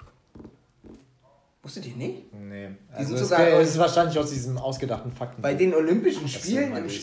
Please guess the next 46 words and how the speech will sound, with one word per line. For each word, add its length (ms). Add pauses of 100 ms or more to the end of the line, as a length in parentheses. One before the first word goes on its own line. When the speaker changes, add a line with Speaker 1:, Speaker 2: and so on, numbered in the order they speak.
Speaker 1:
im 120
Schlange 340
stehen 300
gewinnen 240
die 120
immer. 220 (640)
Jedes 300
Jahr. 300 (460)
Speaker 2:
Okay, 400
nee, 100
Speaker 1:
Keiner 180
Speaker 2:
wusste 120
Speaker 1:
hat 60
eine 80
Speaker 2:
ich 80
Speaker 1:
Chance. 200
Speaker 2:
nicht. 140
Wusste 240
ich 80
nicht. 320 (340)
Speaker 1:
Also 200
abgesehen 580
von 100
Speaker 2:
Nicht 120
Speaker 1:
den, 60
Speaker 2:
mal 120
die 60
Speaker 1:
abgesehen, 500
Speaker 2:
Spanier? 280
Speaker 1:
die, 220
die 140
Nordkoreaner 680
treten 240
halt 140
immer 140
nicht 180
an, 180
weil 80
die 60
sind 120
noch 140
besser 240
im 60
Schlange 260
stehen. 160
Speaker 2:
Okay, 220